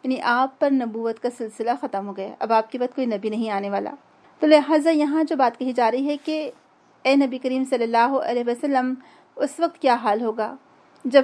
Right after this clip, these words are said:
ہم ہر امت سے ایک گواہ لائیں گے اور آپ کو، اے رسول، ان پر گواہ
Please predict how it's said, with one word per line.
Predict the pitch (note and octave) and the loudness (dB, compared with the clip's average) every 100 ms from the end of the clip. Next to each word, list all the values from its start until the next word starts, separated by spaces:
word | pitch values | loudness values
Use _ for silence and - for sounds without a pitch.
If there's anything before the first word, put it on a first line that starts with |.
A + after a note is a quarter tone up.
| C4+ | 6
ہم | D#4 D4 D4+ | 2 2 4
ہر | D4 | 4
امت | C4 B3 C4+ - | 4 0 -2 -2
سے | C#4+ | -4
ایک | A3+ | -2
گواہ | G#3+ G3+ A3 | 0 0 -2
لائیں | G#3 G#3 G3+ | -4 -8 -10
گے | - _ _ _ _ - - - - | -14 _ _ _ _ -20 -20 -4 2
اور | C4 | 4
آپ | - B3+ C#4+ - | 6 6 6 0
کو، | D#4+ D#4+ - | 0 0 2
اے | B3 A3+ | -2 0
رسول، | A3 - D4 - | -2 -4 -6 -4
ان | B3 | -2
پر | C#4 | -2
گواہ | A3+ A3+ A3+ | 2 2 2